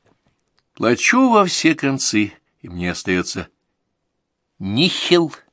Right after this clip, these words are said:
то есть ничего. В семье ухлопывается больше пятидесяти.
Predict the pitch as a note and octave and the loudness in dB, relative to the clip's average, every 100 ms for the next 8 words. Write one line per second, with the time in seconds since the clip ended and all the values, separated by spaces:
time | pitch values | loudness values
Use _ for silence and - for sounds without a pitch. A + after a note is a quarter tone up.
0 | _ _ _ _ _ _ _ - - - | _ _ _ _ _ _ _ -14 -10 -10
1 | F#2+ - B2 G2+ - _ _ _ _ _ | -6 -6 -6 -8 -14 _ _ _ _ _
2 | _ _ _ _ _ _ _ - C#3 C3+ | _ _ _ _ _ _ _ 2 4 4
3 | F#3 G3+ F3 - D#3+ - D3 D3 - C#3 | 2 4 4 4 2 2 4 4 4 0
4 | B2 _ _ - A#2 C3+ - A2+ - A#2 | -2 _ _ -2 2 2 2 -2 -6 -6
5 | - - A#2 G#2+ F#2 - - G2 | -4 -2 0 0 0 0 -2 -8